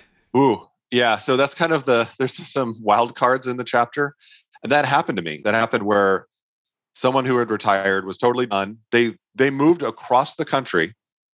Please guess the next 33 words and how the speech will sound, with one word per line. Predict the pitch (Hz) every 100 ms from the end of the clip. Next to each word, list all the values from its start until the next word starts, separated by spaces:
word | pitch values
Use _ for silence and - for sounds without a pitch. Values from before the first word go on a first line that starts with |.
| _ -
And | 113 117
nine | 123 151
months | 151 139
later, | 139 151 110 104 -
someone | - 123 120
said, | 120 -
"Oh, | 160
I | 160
just | 160 165
ran | 165 165
into | 160 156
so-and-so." | 143 170 185 165 104 76 - _ _ _ 113
And |
I | 117
was | 107
like, | 101 85 - _ _ _ _ _ _ _ - - _
"What | 117 143
do |
you | 170
mean? | 202 113
They | 110
moved | 123 127 -
to | 127 120 110 113 _
Florida?" | 147 202 104 64 _ _ _ _ _ _ _ _ _ _ _ _ -
"No, | 262
no, | 349 151
they | 180
moved | 208 190
back. | 208 277 - _ _ -
They |
didn't | 165 165
like | 135 196
it." | -